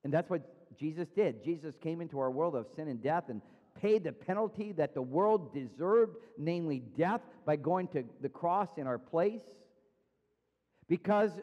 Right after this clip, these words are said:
we were cursed, completely separated from God because of our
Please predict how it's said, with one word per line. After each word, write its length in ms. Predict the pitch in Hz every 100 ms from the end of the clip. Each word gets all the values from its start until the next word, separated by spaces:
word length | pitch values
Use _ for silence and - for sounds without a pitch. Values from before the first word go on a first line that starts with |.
| -
we 400 | 151 160 226 247
were 280 | 175 170 139 -
cursed, 480 | - 202 240 233 -
completely 520 | 151 185 226 202 165
separated 600 | - 196 202 233 214 214
from 140 | 185
God 280 | 151 165 196
because 260 | 160 170 151
of 80 |
our 140 | 147